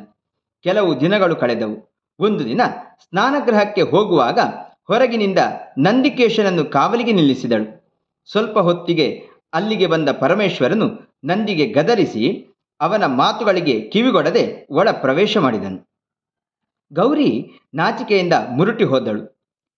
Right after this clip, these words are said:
ಹಿಂದೆ ತನ್ನ ಸಖಿಯರು ಹೇಳಿದಂತೆ ತನ್ನ ಅಪ್ಪಣೆಯನ್ನು ಶಿರಸಾ ವಹಿಸುವ ಆಜ್ಞಾಪಾಲಕನೊಬ್ಬನನ್ನು ಮಾಡಿಕೊಳ್ಳಬೇಕಾದುದು ಅಗತ್ಯ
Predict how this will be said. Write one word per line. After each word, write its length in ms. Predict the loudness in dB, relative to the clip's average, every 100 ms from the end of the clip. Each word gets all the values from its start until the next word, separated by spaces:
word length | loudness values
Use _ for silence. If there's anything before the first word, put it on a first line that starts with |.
| _ _
ಹಿಂದೆ 220 | -2 0
ತನ್ನ 220 | 0 0 0
ಸಖಿಯರು 440 | 0 0 2 2
ಹೇಳಿದಂತೆ 840 | 2 2 0 0 0 0 -2 -12 -14 -8
ತನ್ನ 200 | -4 -2 -2
ಅಪ್ಪಣೆಯನ್ನು 680 | -4 -2 -2 0 0 0 -4
ಶಿರಸಾ 480 | 0 0 2 2 2
ವಹಿಸುವ 640 | 2 0 2 2 0 -6 -16 _
ಆಜ್ಞಾಪಾಲಕನೊಬ್ಬನನ್ನು 1700 | -2 -2 -2 0 0 2 2 2 0 0 0 0 0 0 -2 -8 -18 -4
ಮಾಡಿಕೊಳ್ಳಬೇಕಾದುದು 1160 | 0 0 0 0 2 2 2 0 0 -4 -2
ಅಗತ್ಯ 580 | -2 0 -2 0 0 0